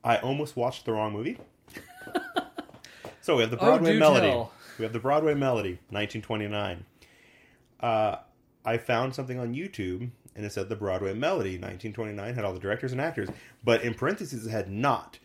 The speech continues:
Speaker 1: So at first, and I looked at the description, it had all the information about this movie. Uh, and I was thinking, "Oh, they're putting not to try to get around anyone getting in trouble," 'cause I think this is the movie that comes out January first, twenty twenty-four is when it's public domain. Uh,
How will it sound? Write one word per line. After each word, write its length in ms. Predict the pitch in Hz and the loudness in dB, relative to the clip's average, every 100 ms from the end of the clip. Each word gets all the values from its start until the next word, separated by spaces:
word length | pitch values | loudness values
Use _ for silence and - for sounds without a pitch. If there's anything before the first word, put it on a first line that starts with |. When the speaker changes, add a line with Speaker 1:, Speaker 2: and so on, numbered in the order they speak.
| _ _ - | _ _ -8
Speaker 1:
So 240 | 131 113 | 0 0
at 60 | - | 2
first, 400 | 220 196 160 - | 2 2 -2 -4
and 140 | 123 131 | -2 0
I 40 | |
looked 140 | 165 | 0
at 40 | - | -4
the 60 | |
description, 500 | 202 - 254 262 151 | -12 -8 -10 -6 -6
it 60 | 147 | -4
had 160 | 131 101 | -4 -2
all 180 | 98 | -2
the 60 | 147 | -2
information 360 | 160 156 151 147 | -6 -8 -8 -6
about 180 | 139 160 | -8 -8
this 180 | 139 143 | -10 -6
movie. 320 | 139 101 95 _ - _ _ | -8 -8 -14 _ -20 _ _
Uh, 260 | - 113 110 | -2 -2 0
and 100 | 110 | -4
I 60 | 127 | -6
was 100 | 135 | -6
thinking, 320 | 143 131 117 | -6 -6 -6
"Oh, 160 | 104 113 | -6 -4
they're 100 | 113 | -4
putting 320 | 113 117 101 | -6 -6 -6
not 260 | 90 98 98 | -6 -6 -8
to 60 | |
try 200 | 101 107 | -8 -6
to 60 | 98 | -4
get 100 | 101 | -4
around 380 | 92 92 95 92 | -4 -4 -4 -4
anyone 320 | 92 95 90 | -6 -8 -8
getting 200 | 90 87 | -10 -10
in 80 | 87 | -12
trouble," 360 | - 95 90 87 | -10 -8 -8 -10
'cause 180 | 98 | -10
I 60 | 90 | -8
think 260 | 139 117 92 | -8 -10 -6
this 240 | 117 120 | -6 -6
is 80 | 98 | -8
the 60 | |
movie 240 | 95 92 90 | -6 -6 -6
that 340 | 90 - _ | -10 -12 _
comes 260 | - 95 90 | -10 -10 -6
out 160 | 92 98 | -8 -4
January 400 | 101 104 92 90 | -4 -4 -6 -8
first, 280 | - 101 | -8 -10
twenty 200 | - 95 92 | -8 -10 -8
twenty-four 480 | 95 87 - 95 | -10 -10 -8 -6
is 100 | 90 | -6
when 260 | 90 87 85 - _ _ | -8 -10 -12 -18 _ _
it's 140 | 90 - | -16 -10
public 300 | 95 85 - | -8 -8 -10
domain. 380 | 87 101 92 - _ - - - - _ _ _ - | -8 -6 -6 -10 _ -20 -20 -20 -20 _ _ _ -2
Uh, 280 | 107 107 90 | 4 4 4